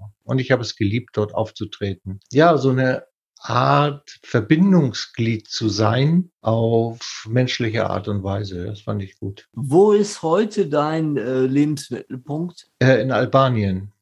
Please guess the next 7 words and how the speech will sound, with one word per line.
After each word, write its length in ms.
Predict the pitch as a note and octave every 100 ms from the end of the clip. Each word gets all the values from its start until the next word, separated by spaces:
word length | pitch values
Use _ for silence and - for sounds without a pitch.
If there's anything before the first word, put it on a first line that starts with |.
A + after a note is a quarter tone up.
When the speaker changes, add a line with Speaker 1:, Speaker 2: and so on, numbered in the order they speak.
| _ _ _ -
Speaker 2:
<laughs> 80 | - _ _ _ _ - G3 - G3+ - G#3 - - G3 - - - - - - - - C#3+
Ich 100 | -
glaube 300 | F3+ F#3 F3
dir 160 | F3+
kein 360 | F3+ F#3 F3+ D#3+
Wort. 400 | E3 D3 A#2+ C3 - _ _ _ - - - -
Speaker 1:
<laughs> 1040 | - A3+ - - - F3 - G3+ - -